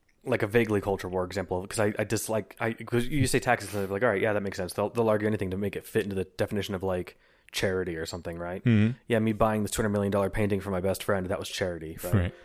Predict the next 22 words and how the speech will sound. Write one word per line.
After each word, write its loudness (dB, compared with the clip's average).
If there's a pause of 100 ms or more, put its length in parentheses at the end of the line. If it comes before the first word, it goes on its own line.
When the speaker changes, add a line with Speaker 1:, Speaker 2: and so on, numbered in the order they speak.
(160)
Speaker 1:
Um, -2 (640)
but, 2
like, -2 (480)
a -2
bad 4
example 2
is, 0
you -4
know, -4
anyone 2
who, -6 (200)
who -2
defines -4
the -4
word 0
racist -2
as -6 (180)
anyone 2
who 2
treats 0
racists 2
differently -4